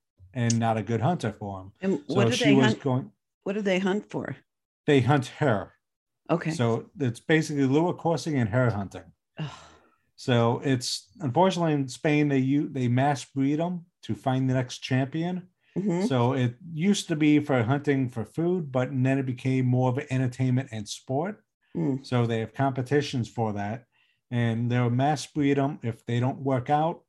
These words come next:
Speaker 1: you know, could be very stupid things of the dog sat down next to him, the dog looked back at it as he ran, or the dog has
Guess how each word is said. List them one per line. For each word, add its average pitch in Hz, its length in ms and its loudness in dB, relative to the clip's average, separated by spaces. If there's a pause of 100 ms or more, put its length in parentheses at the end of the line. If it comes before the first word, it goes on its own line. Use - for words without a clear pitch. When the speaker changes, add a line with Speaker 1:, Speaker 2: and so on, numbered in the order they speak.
(160)
Speaker 1:
you 123 140 0
know, 113 300 -2
could 120 180 -2
be 113 220 -2
very 127 420 -2
stupid 165 480 -10
things 156 380 -4
of 110 520 -2 (480)
the 123 80 -4
dog 123 300 4
sat 131 300 2
down 127 260 2
next 147 320 -4
to 175 120 -2
him, 175 260 -4 (280)
the 113 80 -2
dog 110 480 2
looked 131 240 0
back 139 260 4
at 139 200 2
it 135 160 -4 (200)
as 120 200 -2
he 110 120 -4
ran, 156 540 -2 (540)
or 117 300 0
the 110 140 -4
dog 123 320 2
has 113 320 -4